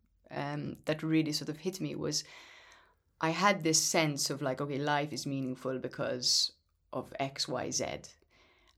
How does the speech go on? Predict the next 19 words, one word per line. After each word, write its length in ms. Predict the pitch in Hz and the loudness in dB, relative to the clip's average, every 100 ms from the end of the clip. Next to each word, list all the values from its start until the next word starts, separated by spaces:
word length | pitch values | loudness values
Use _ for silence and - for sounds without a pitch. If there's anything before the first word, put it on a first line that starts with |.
| - | -6
And 440 | 151 147 143 139 - _ | -4 -4 -6 -8 -12 _
the 180 | 156 160 | -2 0
grief 560 | 151 180 185 196 156 - | 2 2 2 0 -2 0
sort 220 | 160 151 | 0 -2
of 120 | 143 | -4
made 200 | 151 147 | -2 0
me 80 | 151 | 2
really 180 | 151 156 | 0 -2
question 480 | - 165 - 147 | -4 -2 -2 -4
all 140 | 139 131 | -6 -8
of 100 | - | -8
that. 460 | - - - - - - - - - | -10 -10 -12 -14 -14 -20 -20 -20 -10
Um, 400 | 165 156 156 143 - _ _ | -4 -2 -2 -4 -10 _ _
and 160 | 160 165 | 0 4
what 120 | 165 | 6
I 60 | |
came 260 | 156 165 156 | 6 4 6
down 300 | 160 220 214 | 6 6 4
to, 520 | - 147 135 139 - | 2 0 -2 -4 -6